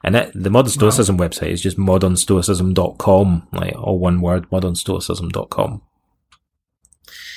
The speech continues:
Speaker 2: And your books, just, like, where's the best place to purchase those?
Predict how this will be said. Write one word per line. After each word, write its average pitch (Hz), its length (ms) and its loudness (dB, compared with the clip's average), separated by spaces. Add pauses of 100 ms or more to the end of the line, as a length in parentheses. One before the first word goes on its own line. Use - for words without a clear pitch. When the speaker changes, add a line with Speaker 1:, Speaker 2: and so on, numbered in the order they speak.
(500)
Speaker 2:
And 113 320 2
your 110 300 4
books, - 440 0
just, - 360 -2
like, 104 160 2
where's 113 480 0
the 113 80 -6
best 104 220 0
place 104 160 2
to - 80 -8
purchase 107 340 0
those? 110 400 0